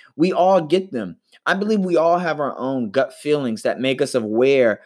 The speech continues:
of when we need to change some of our ways, replace our bad habits for better habits.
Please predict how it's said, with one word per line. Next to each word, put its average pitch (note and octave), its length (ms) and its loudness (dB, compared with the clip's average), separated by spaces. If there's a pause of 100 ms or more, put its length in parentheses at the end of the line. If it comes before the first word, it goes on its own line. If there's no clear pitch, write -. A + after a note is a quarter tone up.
(240)
of A#2 140 -2
when B2+ 220 0
we D#3 160 0
need F3 220 0
to B2+ 100 2
change D3+ 580 -4
some C3 200 -6
of B2 100 -2
our A#2 180 4
ways, A2 540 0 (200)
replace D#3+ 440 2
our C#3 100 4
bad C3+ 460 0
habits A#2+ 340 -4
for - 140 -4
better B2 340 0
habits. G#2+ 640 -8